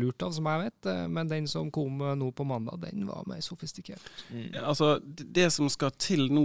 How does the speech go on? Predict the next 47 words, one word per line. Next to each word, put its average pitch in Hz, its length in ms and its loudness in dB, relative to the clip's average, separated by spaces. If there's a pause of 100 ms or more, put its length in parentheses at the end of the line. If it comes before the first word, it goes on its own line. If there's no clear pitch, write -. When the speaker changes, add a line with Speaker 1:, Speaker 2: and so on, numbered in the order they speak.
(160)
Speaker 3:
i 127 80 2
dag 120 240 4
for 117 160 0
å - 80 -8
kunne 123 160 2
være 135 320 6
mer 131 240 4
sofistikert, - 720 0 (160)
det 139 160 4
er - 80 4
samme 156 160 10
som, 135 240 6 (240)
før 165 240 6
så - 220 2
sa 151 100 8
vi 123 80 4
vel 123 160 6
bare, 131 300 6 (340)
«OK, 143 240 6 (160)
pass - 240 6
på 139 160 4
å 127 140 2
se, 123 100 2
sjekk - 300 2
språket. - 640 -4 (220)
Er 117 480 -6
det 113 160 -6
språklig 123 600 -2 (260)
rett? - 300 -4 (100)
Er 127 320 -2
det 131 60 0 (160)
gjort - 260 -6
riktig? 120 380 -6 (180)
Altså, 123 300 2 (420)
står 151 240 6
det 131 80 4
på 139 80 8
norsk 143 320 6
her 131 160 4
nå, 127 80 2
så 139 140 8
er 131 80 6
det 123 100 6
halvveis», 123 480 4
og 131 80 2
så - 80 0
videre. 123 240 -2